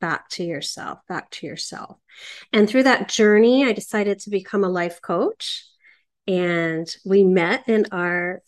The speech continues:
um, certification program many years ago in San Diego. And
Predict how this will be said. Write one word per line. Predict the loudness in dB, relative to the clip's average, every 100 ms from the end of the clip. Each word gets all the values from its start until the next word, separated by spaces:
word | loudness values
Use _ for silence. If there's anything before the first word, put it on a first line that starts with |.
| _ -10
um, | -8 -6 -8 -12
certification | -4 -2 0 -2 -2 0 -2
program | -2 -2 -2 -2 0 2
many | 2 2
years | 0 -2 -6 -8
ago | -6 -4 0
in | -2
San | -2 -6 -6
Diego. | -6 -10 -8 -6 -8 _ _ -20 -20 -20 _ 4
And | 6 8 6 6 4 2